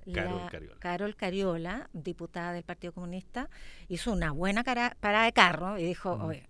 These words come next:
Speaker 2: todavía estamos debatiendo el protocolo para evitar este tipo de situaciones, pero comportémonos mínimamente". Ahí había solo diputados y asesores profesionales que asesoran
Speaker 1: En la
Speaker 2: a
Speaker 1: sala,
Speaker 2: los
Speaker 1: claro.
Speaker 2: parlamentarios.
Speaker 1: Ahora, tú sabes que lo interesante de la actitud de Carol Cariola también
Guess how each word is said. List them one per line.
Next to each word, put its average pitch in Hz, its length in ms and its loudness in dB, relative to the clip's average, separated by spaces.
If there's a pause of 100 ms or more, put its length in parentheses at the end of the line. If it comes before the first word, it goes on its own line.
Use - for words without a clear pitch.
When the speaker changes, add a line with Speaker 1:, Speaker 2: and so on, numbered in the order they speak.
Speaker 2:
todavía 156 280 -6
estamos 160 560 -4 (480)
debatiendo 202 600 2
el 285 60 2
protocolo 233 560 2
para 208 180 0
evitar 180 320 -2
este 196 200 -8
tipo 196 220 -4
de 190 60 -10
situaciones, 196 580 -4
pero 196 280 -6 (400)
comportémonos 143 800 -8
mínimamente". 156 680 -4
Ahí 156 200 -6
había 160 420 -4 (100)
solo 233 480 0
diputados 214 640 0
y 220 120 0
asesores 226 560 -4 (360)
profesionales 208 640 -4
que 220 120 -2
asesoran 240 480 0
Speaker 1:
En - 60 2
la 233 40 0
Speaker 2:
a 226 40 -2
Speaker 1:
sala, 180 120 4
Speaker 2:
los - 60 2
Speaker 1:
claro. 214 140 2
Speaker 2:
parlamentarios. 175 540 -2
Speaker 1:
Ahora, 160 180 4
tú 151 100 -8
sabes 202 180 -4
que 233 100 -8
lo 214 80 -4
interesante 180 840 -4
de 220 120 -2
la 170 80 0
actitud 156 540 -6
de 214 340 -4
Carol 190 260 -4
Cariola 180 380 -2
también 185 480 -4